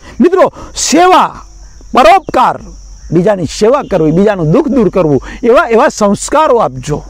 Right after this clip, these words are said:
તમારા બાળકો ભણી ગણી અને એક, એક સારો ઇન્સાન બને, એક સારો માનવ બને અને પોતાની સુવાસ, તમે આપેલા સંસ્કારોની સુવાસ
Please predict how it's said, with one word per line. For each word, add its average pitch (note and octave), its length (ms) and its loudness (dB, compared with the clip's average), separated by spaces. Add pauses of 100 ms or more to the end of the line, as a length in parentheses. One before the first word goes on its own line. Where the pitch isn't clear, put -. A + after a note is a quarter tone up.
(1200)
તમારા C4 300 2
બાળકો C4+ 600 4
ભણી A3+ 380 2
ગણી A#3 320 2
અને A#3 180 0
એક, A#3+ 220 0 (240)
એક C#4 180 -2
સારો D#4 420 -2
ઇન્સાન E4 540 2
બને, C4 180 -2
એક C4 220 -2
સારો C4 300 0
માનવ C4 420 2
બને D#3+ 320 -2 (480)
અને B3 120 2
પોતાની E4 540 2
સુવાસ, C#4+ 640 2 (220)
તમે A#3 220 4
આપેલા D#4+ 480 4
સંસ્કારોની A#3+ 680 -2
સુવાસ A3 460 0